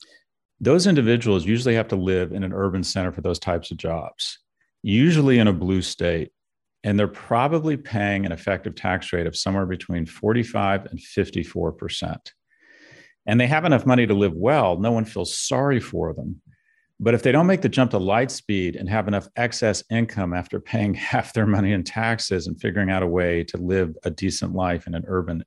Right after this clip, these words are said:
area, which is usually very expensive, if they're not able to aggregate stocks and apartments and assets such that they can take the majority of their income to capital gains,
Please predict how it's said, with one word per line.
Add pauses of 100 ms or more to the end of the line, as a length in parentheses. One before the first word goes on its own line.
(140)
area,
which
is
usually
very
expensive, (880)
if
they're
not
able
to
aggregate
stocks
and
apartments
and
assets
such
that
they
can
take
the
majority
of
their
income
to
capital
gains,